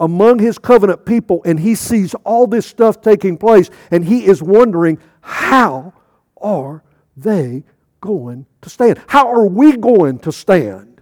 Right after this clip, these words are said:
We are a covenant people, and this is where we are. How will we be saved?" And yet he knows they can't die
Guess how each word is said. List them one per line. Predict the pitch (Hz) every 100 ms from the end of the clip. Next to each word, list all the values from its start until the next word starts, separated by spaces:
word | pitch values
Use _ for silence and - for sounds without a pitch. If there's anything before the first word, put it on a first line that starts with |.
| _ _ _ _ _
We | 180 269 240
are | 202 185
a |
covenant | - 254 262 226 180 -
people, | 269 - 214 180
and | 180 156
this | 226 262 -
is | 208 -
where | - 254 240
we | 190 214 185 -
are. | 220 247 220 175 - _ _
How | - 262 254
will | 214 226 214
we | 202 208
be | 156 185
saved?" | 165 - 254 262 196
And | 185 185
yet | 214
he | 175 185
knows | 160 175 254 277 226 180 - _ _
they | 175
can't | - - 240 254 - 127
die | 156 196 220 185 175